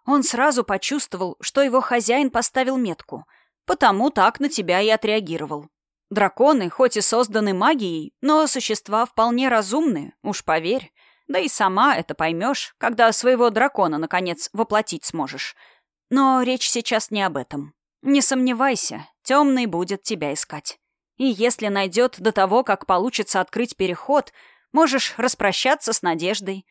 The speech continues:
вернуться на землю. «Боюсь, я и до этого момента попросту не переживу», мрачно возразила я. «Если тот тёмный и вправду чёрный дракон Запада, то меня Кармелла попросту на запчасти разберёт.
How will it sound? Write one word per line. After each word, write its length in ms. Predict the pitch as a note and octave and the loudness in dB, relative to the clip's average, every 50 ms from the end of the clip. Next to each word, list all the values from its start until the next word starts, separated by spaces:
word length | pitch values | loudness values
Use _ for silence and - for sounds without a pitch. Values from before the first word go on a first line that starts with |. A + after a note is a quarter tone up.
| _ _ | _ _
вернуться 520 | - G#3 A#3+ B3 G3+ F3 D#3 - - - E3+ | -2 0 0 2 2 0 -4 -4 -4 -4 -2
на 120 | E3+ E3 | -2 -2
землю. 460 | E3 E3 E3 C#3+ C#3+ C#3+ D3+ C#3+ - _ _ _ _ _ _ _ _ _ _ _ _ _ - | -2 -2 -4 -4 -4 -6 -8 -10 -12 _ _ _ _ _ _ _ _ _ _ _ _ _ -2
«Боюсь, 460 | B3+ D4+ D4 D4 D4+ E4 - - A#3 | 2 2 4 4 2 2 2 2 2
я 160 | A#3 A#3+ B3+ | 2 2 2
и 80 | A#3+ G3+ | 2 2
до 100 | G3 F#3 | 2 2
этого 340 | F#3+ G#3 G#3+ - F#3+ F#3+ | 2 2 0 -2 -4 -2
момента 540 | F#3 F3+ F3 E3 F3+ G#3+ C4 C#4+ - - C4 | -2 0 0 0 0 -2 -2 -2 -2 -2 -6
попросту 600 | B3+ - - F3+ G3 - - G#3+ - - - A3 A3 | -4 -2 -2 -2 -2 -2 -2 -6 -6 -6 -6 -4 -2
не 140 | A3+ A3+ | -2 -2
переживу», 560 | G#3+ - G#3+ G#3+ G3+ F#3+ G#3+ F3+ D#3+ D3 D3+ - _ _ _ _ _ _ _ | -2 -2 -2 -2 -2 -2 -4 -6 -6 -8 -10 -10 _ _ _ _ _ _ _
мрачно 640 | - F#3 F#3 F#3+ G3 G#3+ - - - G3 F#3 F3+ | -6 -2 0 0 0 0 -2 -4 -4 -2 -2 -2
возразила 500 | F#3 F#3 F3+ F#3+ G3 G3 E3+ E3+ D#3 D#3 | -2 -2 0 0 0 0 -2 -2 -4 -2
я. 320 | E3+ F3+ E3+ D#3 C#3+ D3 D3+ _ _ _ _ _ _ _ | -4 -4 -2 -4 -6 -6 -8 _ _ _ _ _ _ _
«Если 320 | - A#3+ A#3+ A3+ - G#3+ G#3 | 0 0 0 0 0 -2 -2
тот 240 | - A3+ A3 - | -2 -2 -4 -4
тёмный 420 | - - A#3+ B3+ C4 B3+ A3 G3+ G3+ | -4 -4 -2 0 0 0 0 -2 -4
и 160 | - - A3+ | -6 -6 -6
вправду 480 | G3+ - - - G#3 A3 A#3+ A3 G3+ F#3+ | -8 -6 -4 -2 0 0 0 0 -2 -4
чёрный 380 | - - A3+ A#3 A3 G#3+ F#3+ | -2 0 -2 0 0 -2 -2
дракон 360 | E3+ F#3 F#3+ - - A#3+ A#3 | -2 -2 -2 -2 0 -2 -2
Запада, 520 | G3 E3+ A3 C#4 D4+ - G3+ F3 F3+ E3+ - - - - - _ _ _ - | 0 2 2 2 2 2 0 -2 -2 -4 -6 -8 -18 -20 -20 _ _ _ -2
то 100 | - D#4+ | 2 2
меня 300 | C#4+ D4 C#4 C#4 D4+ C#4+ | 4 6 6 4 4 2
Кармелла 540 | - - C4 B3+ A#3+ B3 D4 E4+ D#4+ B3+ A3+ | 2 2 2 2 2 4 2 4 4 2 2
попросту 500 | - C#4 C#4 - B3 C4 - - - C4+ | 2 2 2 2 0 -2 -2 0 -2 0
на 100 | C4+ C4+ | 0 2
запчасти 560 | A#3+ D4+ D4+ - - - A#3 - - - F3+ | 2 2 0 0 0 0 0 0 -2 -4 -4
разберёт. 540 | E3+ F3+ - - A3 A3 F#3+ D#3+ - - | -4 -4 -2 0 0 0 0 -2 -6 -10